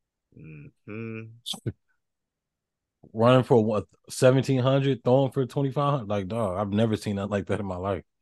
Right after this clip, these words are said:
Speaker 1: Yeah, it's crazy.
Speaker 2: <laughs> I was like, "Yeah, this is really football right here." Like, I, like, I know I'm never, I mean, I never thought, but I knew, like, "Yeah, I ain't going to the N F L."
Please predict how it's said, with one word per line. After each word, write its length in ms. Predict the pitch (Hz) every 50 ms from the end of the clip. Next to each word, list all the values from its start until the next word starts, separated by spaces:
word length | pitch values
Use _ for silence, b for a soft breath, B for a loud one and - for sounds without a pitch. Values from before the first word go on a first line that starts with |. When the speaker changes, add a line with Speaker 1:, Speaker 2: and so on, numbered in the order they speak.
| _ _ _
Speaker 1:
Yeah, 520 | 90 87 85 85 87 87 87 85 82 82
it's 140 | 82 - -
crazy. 760 | - _ - 101 90 90 90 90 87 87 90 87 82 80 80 -
Speaker 2:
<laughs> 240 | 120 123 123 - 165 156 - - _ b b b b b b b b _ _ -
I 80 | 110
was 80 | 117 101
like, 120 | 98 92
"Yeah, 260 | 95 95 95 92 87 90
this 160 | 110 110 -
is 180 | 90 80 82 80 _ _ -
really 340 | 82 98 113 117 113 107 92
football 460 | - - 107 90 82 87 87 87 85
right 160 | 90 90 92
here." 260 | 92 101 101 98 92
Like, 160 | 87 87 90 87
I, 180 | 92 92 92 - - - -
like, 260 | 92 92 92 92 90
I 140 | 90 92 110
know 240 | 113 110 117 123 123
I'm 200 | 123 131 127 110
never, 340 | 104 110 107 98 95 95 90 _ _ _ _ _ _ -
I 80 | 113 127
mean, 140 | 139 139
I 60 | 151 151
never 220 | 143 123 110 101
thought, 340 | - - 113 123 135 117 120
but 220 | 117 107 101 95
I 100 | 92 117 117
knew, 280 | 107 110 123 131 120
like, 180 | 107 98 90 90
"Yeah, 140 | 92 95 95 76 - -
I 180 | - 117 120
ain't 80 | 101 85
going 160 | 87 90 85
to 100 | - 87
the 80 | 87 90
N 120 | 90 90
F 140 | 82 - -
L." 260 | 95 90 90 82 -